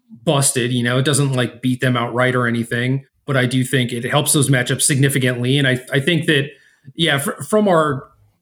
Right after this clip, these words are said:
deck building from week one to now, I think Ceratops is one of those cards that,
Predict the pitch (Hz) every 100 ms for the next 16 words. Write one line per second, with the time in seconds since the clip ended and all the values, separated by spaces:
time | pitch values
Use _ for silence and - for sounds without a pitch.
0 | - 127 170 - 160 147 143 139 135 147
1 | 143 143 131 143 143 139 135 143 127 135
2 | 151 127 120 135 139 135 135 127 - 139
3 | 127 131 127 135 127 135 127 - 131 135
4 | 127 131